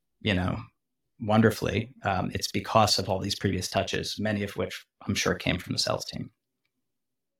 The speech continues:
So it's just going through, s-, honestly, it's a case, it's just going through a scenario or two. That happens with, with my current C E O or the board. I'll be in a board meeting and this topic will come up. I just have to bring up a couple examples to kinda say,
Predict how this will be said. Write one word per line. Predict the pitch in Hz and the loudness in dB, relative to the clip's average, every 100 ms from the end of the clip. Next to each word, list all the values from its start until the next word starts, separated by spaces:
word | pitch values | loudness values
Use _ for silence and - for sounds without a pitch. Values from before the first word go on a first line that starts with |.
| _ _ _ _ - | _ _ _ _ 4
So | - 170 | 10 12
it's | - | 12
just | 160 147 - | 10 8 8
going | 131 131 | 8 8
through, | 131 117 | 4 0
s-, | 113 - _ _ | 0 -4 _ _
honestly, | - 127 123 113 | 2 4 6 4
it's | 110 - - | 4 0 -6
a | - | -8
case, | - 107 113 | 2 4 4
it's | 104 | 2
just | 113 | 4
going | 120 117 | 4 4
through | 113 101 | 2 0
a | |
scenario | - 101 104 117 131 | 2 2 6 6 6
or | 139 139 | 4 4
two. | 151 156 156 - - | 4 2 0 -4 6
That | 165 | 8
happens | 165 156 139 | 10 6 4
with, | 147 131 | 2 4
with | 135 | 4
my | 135 127 - _ - | 6 4 0 _ 0
current | 143 151 123 | 4 6 4
C | 110 87 101 | 2 0 -2
E | |
O | 87 - - | -4 -6 -4
or | 110 | 0
the | 110 | 2
board. | 110 120 120 95 - | 4 6 6 2 -2
I'll | 120 | 2
be | 127 | 6
in | 123 | 6
a | |
board | 101 123 127 | 6 4 4
meeting | 110 104 101 | 2 0 -2
and | 101 | -4
this | 101 | -2
topic | - 101 - 95 | 0 0 -2 -6
will | |
come | 92 95 127 | -4 0 4
up. | 151 - - - _ _ _ _ _ - | 4 2 -6 -20 _ _ _ _ _ 0
I | |
just | 127 175 | 4 6
have | 175 - | 4 2
to | |
bring | 123 135 | 4 6
up | 120 110 | 6 2
a | |
couple | - 120 117 | -2 0 0
examples | 104 110 113 110 95 - | 0 0 0 0 -4 -4
to | 104 | 0
kinda | 113 110 | 2 4
say, | 117 | 0